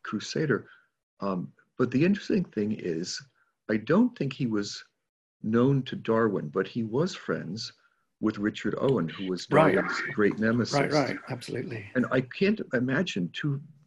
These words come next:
Speaker 1: more different people than, than Dickens and Owen. But can, can you tell us a bit about,
Speaker 2: Yeah.
Speaker 1: about how Dickens figures into all this?
Speaker 2: Absolutely. Um, yeah, Dickens, we know, read,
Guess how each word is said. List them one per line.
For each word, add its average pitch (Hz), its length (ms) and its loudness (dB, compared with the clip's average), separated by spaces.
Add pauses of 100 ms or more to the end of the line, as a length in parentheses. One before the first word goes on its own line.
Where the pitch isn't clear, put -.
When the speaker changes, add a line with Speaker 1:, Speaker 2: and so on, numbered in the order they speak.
Speaker 1:
more 131 180 0
different - 480 -4
people 165 380 -4
than, 104 300 -2 (680)
than 101 180 0
Dickens 110 500 -2
and 92 140 -4 (120)
Owen. 113 300 0 (400)
But - 240 0
can, - 220 -2
can 143 160 0
you 180 120 2
tell 175 240 0
us 180 200 -2
a - 40 2
bit 123 200 0
about, 98 320 -2 (100)
Speaker 2:
Yeah. 92 180 -4
Speaker 1:
about 107 220 2 (100)
how 123 160 2
Dickens 113 460 0
figures 113 440 -2
into 110 260 -4
all 101 120 0
this? 101 340 -10 (540)
Speaker 2:
Absolutely. 175 720 6
Um, 143 500 6 (520)
yeah, 277 120 10
Dickens, 202 680 6
we 151 160 6
know, 147 200 8
read, 139 380 6